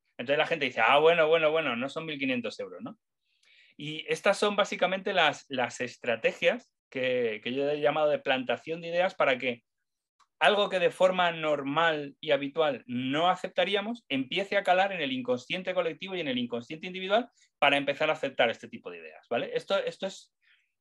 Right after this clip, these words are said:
lo que, lo que se consigue desplazando la ventana de Overton, ¿vale? Luego, lo siguiente es lo que, lo que yo he dado en llamar neolengua, que es el control de la expresión, ¿vale? Que básicamente lo que hace es que limita la forma de expresión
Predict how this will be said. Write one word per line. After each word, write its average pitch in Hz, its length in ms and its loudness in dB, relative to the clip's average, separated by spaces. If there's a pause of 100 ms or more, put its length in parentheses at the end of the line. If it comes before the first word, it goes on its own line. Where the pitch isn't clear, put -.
(260)
lo 143 240 0
que, 139 260 2
lo 143 160 2
que 143 140 -2
se 143 180 0
consigue 180 480 0
desplazando 160 880 2
la 156 80 4
ventana 120 340 -2
de 92 80 -10
Overton, 85 360 -16
¿vale? 139 200 -10 (1300)
Luego, 147 280 6
lo 127 100 6
siguiente 175 500 -2
es 202 100 -6
lo 190 160 0
que, 127 600 2
lo 117 180 -2
que 113 420 0
yo 135 100 0
he 143 40 6
dado 147 160 4
en 156 80 -4
llamar 151 240 0
neolengua, 160 480 2
que 165 60 -10
es - 100 -12
el 139 80 -10
control 127 260 -2
de 131 80 4
la 117 60 4
expresión, 101 440 -12
¿vale? - 240 -16 (540)
Que - 80 -6
básicamente 156 560 0
lo 156 80 2
que 151 80 2
hace 160 120 -2
es 180 100 -6
que 165 100 -6
limita 151 300 0
la 151 100 6
forma 156 280 -2
de 151 60 2
expresión 175 600 -4